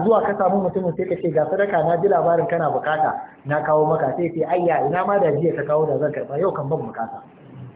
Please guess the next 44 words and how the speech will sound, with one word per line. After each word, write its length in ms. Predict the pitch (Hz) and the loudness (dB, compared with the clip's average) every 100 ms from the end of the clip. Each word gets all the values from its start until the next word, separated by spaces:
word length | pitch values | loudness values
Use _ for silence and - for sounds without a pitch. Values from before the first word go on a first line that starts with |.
| - - - - | -20 -20 -20 -6
Da 80 | 165 | 0
haka 160 | 196 196 | 0 2
manzo 160 | 175 190 | 2 2
Allah 240 | 202 190 | 4 2
ya 80 | - | 2
ce 100 | 180 | 2
ba 100 | 196 180 | 4 2
wanda 760 | 151 196 226 214 185 - - - - 139 | 4 4 4 6 4 2 -2 -8 -10 0
zai 80 | 196 | 0
rinka 260 | 196 165 | 2 2
yin 160 | 165 175 | 0 0
wato 320 | 180 151 143 | 0 0 -2
karɓan 260 | 143 131 151 | -4 -4 -2
wani 200 | 156 160 | -2 -4
kyauta 320 | - 123 - 139 | -6 -10 -6 -4
na 80 | 139 | -4
dukiya 380 | 139 139 131 117 | -8 -8 -4 -4
a 100 | 107 | -6
lokacin 300 | - - - - - - | -12 -16 -20 -20 -20 -10
saboda 280 | - 160 143 | -4 0 0
dukiya 360 | 135 160 151 127 | 0 -4 -2 0
ya 60 | 127 117 | 2 0
yawaita. 300 | 104 104 - - - - | -2 -6 -14 -18 -20 -8
Alaman 340 | 139 170 180 151 | 0 2 2 2
tashin 260 | 151 151 143 | 0 -2 -6
duniya 380 | 123 127 127 110 | -6 -4 -2 -4
kenan. 180 | - - - - - | -8 -14 -20 -20 -8
Allah 200 | 160 156 - | -2 0 -2
ka 100 | - | -2
sa 120 | 143 | -2
mu 120 | 117 | -2
dace. 240 | 104 101 92 - - - - - - - - - | -6 -8 -12 -20 -20 -16 -14 -14 -16 -20 -20 -4
Daga 180 | 165 170 160 | 0 0 0
cikin 200 | 233 220 | 0 0
abubuwa 440 | 226 233 247 226 | 2 2 4 4
da 100 | 185 | 4
malamai 400 | 175 170 175 196 | 2 2 2 0
suka 180 | 196 196 | 0 0
bayyana 520 | 175 185 170 170 170 170 - - | 2 2 2 2 0 -4 -12 -8
na 100 | 147 | -4
hikiman 480 | 185 190 226 202 160 | -2 -2 0 2 2
dawowar 440 | 160 175 165 165 160 | 4 6 4 4 0
Annabi 340 | 151 156 147 156 | 0 -2 -2 -4
Isa, 520 | 202 214 202 196 | -2 2 2 2